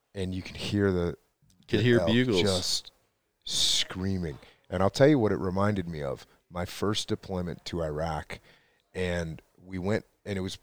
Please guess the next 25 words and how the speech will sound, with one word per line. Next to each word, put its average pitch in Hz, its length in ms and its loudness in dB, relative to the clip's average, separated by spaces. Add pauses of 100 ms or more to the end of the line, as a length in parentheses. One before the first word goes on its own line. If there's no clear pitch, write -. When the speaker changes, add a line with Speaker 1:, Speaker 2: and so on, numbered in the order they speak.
Speaker 1:
like, 92 360 -4 (420)
probably 113 460 4
the 85 180 -4
second 107 460 2
or 90 80 -2
third 87 460 -4 (320)
mission 95 520 -2
that 80 140 -2
I 76 120 -4
did, 82 420 -4 (520)
and 82 140 -12
we 95 240 -4 (180)
went 101 400 -2
to 113 100 -4
this 92 320 -2 (100)
outstation 82 920 -2 (160)
that 87 140 -6
was 87 240 -6 (200)
receiving 95 640 -2
massive 90 540 -2
mortar 85 400 -6
attacks 82 480 -4
all 85 140 -4
the 80 100 -10
time, 80 440 -4